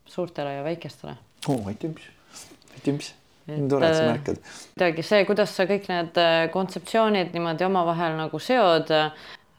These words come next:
Speaker 1: pakid, pakid ära, seod, äh, lipsu peale. Et mõned need, äh, keda sa mainisid, ähm,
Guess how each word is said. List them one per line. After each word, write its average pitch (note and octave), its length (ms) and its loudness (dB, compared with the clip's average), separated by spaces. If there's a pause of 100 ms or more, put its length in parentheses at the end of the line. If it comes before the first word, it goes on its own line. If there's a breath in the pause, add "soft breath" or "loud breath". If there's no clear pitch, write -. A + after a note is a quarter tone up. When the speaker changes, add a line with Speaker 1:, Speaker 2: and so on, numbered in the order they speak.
Speaker 1:
pakid, - 380 -8
pakid A3 280 4
ära, D#3+ 160 4 (100)
seod, D#3+ 400 -2 (120)
äh, D3+ 260 -4
lipsu F#3 300 -4
peale. C#3+ 360 -2 (1200 loud breath)
Et D3 240 -14
mõned F#3+ 380 0
need, D#3+ 260 -2 (100)
äh, D3+ 520 -4
keda E3 280 -4
sa E3 120 -8
mainisid, E3 800 -2
ähm, C#3+ 460 -6